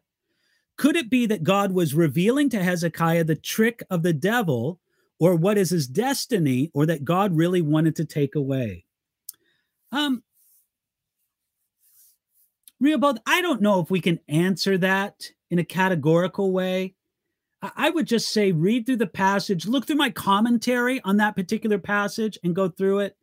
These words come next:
Um, we commonly want to know, did this come from God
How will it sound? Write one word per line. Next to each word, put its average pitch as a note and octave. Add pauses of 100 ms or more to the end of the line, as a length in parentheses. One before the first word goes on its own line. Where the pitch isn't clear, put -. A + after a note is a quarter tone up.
(840)
Um, A3 (1600)
we G#3+
commonly D4+
want F3+ (120)
to G3
know, C3 (1200)
did D#3+
this C4
come A3
from D#3
God B3+